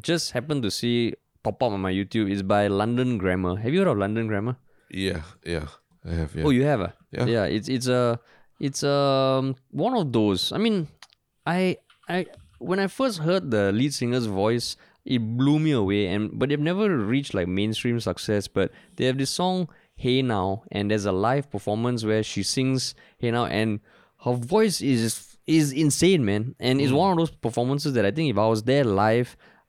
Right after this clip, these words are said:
Speaker 1: it, it would just blow me away, lah, because it's almost like, um, wouldn't say angelic, but it feels otherworldly, lah. It
Speaker 2: Mm.
Speaker 1: sounds otherworldly.
Speaker 2: Mm, mm, mm.
Speaker 1: And, and yeah, that was just something that I, I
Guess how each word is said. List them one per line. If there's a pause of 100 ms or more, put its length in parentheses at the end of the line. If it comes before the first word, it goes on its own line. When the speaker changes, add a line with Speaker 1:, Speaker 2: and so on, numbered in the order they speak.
(120)
Speaker 1:
it,
it
would
just
blow
me
away,
lah,
because
it's
almost
like,
um, (720)
wouldn't
say
angelic,
but
it
feels (120)
otherworldly,
lah.
It
Speaker 2:
Mm.
Speaker 1:
sounds
otherworldly. (340)
Speaker 2:
Mm,
mm,
mm. (300)
Speaker 1:
And,
and
yeah,
that
was
just
something
that
I, (160)
I